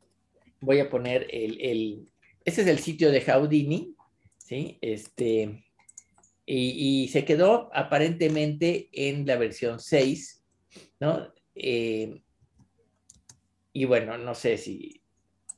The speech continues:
no, es que dice dos mil diecisiete, yo no sé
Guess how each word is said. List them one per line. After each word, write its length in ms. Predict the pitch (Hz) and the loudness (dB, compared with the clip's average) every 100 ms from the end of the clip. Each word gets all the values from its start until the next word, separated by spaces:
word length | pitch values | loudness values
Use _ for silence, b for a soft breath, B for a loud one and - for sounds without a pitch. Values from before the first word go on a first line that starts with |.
| - _ _ _ _ - | -20 _ _ _ _ -6
no, 80 | |
es 160 | 156 160 | -4 0
que 120 | 185 | 0
dice 160 | 170 175 | 2 2
dos 120 | 143 | 2
mil 180 | 151 151 | 2 2
diecisiete, 420 | 143 160 151 139 | 2 0 -2 -4
yo 120 | 160 | -4
no 140 | 269 403 | -4 -6
sé 500 | - 143 139 - | -2 0 0 -6